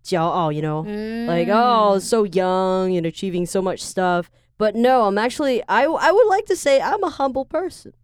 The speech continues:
Speaker 2: Mm-hmm.
Speaker 1: I, I am, I really like to, um, like to learn stuff, but I'm just, like, not really good with words, and I just, I just look like a mean person, and I talk too fast. I think
Speaker 2: No, you don't.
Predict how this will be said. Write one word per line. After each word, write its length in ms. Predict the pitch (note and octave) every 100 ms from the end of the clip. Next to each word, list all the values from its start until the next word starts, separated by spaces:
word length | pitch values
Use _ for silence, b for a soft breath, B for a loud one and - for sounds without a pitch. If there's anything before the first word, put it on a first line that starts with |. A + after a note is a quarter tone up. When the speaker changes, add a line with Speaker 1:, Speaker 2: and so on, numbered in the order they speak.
| -
Speaker 2:
Mm-hmm. 340 | A#3+ B3+ A3
Speaker 1:
I, 220 | G#3+ C#4 C4
I 160 | C4+
am, 240 | D4 C#4+ G3+
I 120 | B3
really 300 | A#3+ C#4 D4+
like 220 | C4+ B3
to, 100 | B3+ G#3+
um, 340 | G#3 F#3+ - _
like 200 | A3+ G#3+
to 100 | G#3
learn 300 | F#3 A3 A#3+
stuff, 420 | A#3 A#3 G#3+ G#3+ - _ _
but 160 | A3 -
I'm 160 | A#3+ C4
just, 200 | C4+ B3+
like, 180 | A3+ G3+
not 240 | G#3+ G#3+
really 240 | A3 G#3+
good 180 | F3 F#3+
with 200 | E3+ F3
words, 460 | E3 F#3 F3+ F3 - _ _ -
and 160 | E3+
I 140 | F3+ F#3
just, 320 | F#3 - - E3+
I 100 | F3
just 220 | D#3+ F3
look 180 | F3+ F#3+
like 140 | F#3+
a 60 | F#3+
mean 240 | F#3+ F#3
person, 640 | F3 F#3 F3 - E3+ E3 E3+ - -
and 80 | D#3+
I 40 | D3+
talk 260 | G3 D#3+
too 140 | - D#3+
fast. 340 | - C#3+ - D#3+
I 80 |
think 180 | F3 A3+
Speaker 2:
No, 60 | F4
you 120 | E4
don't. 720 | A#3 F#3 F3+ F3+ F3 F3 -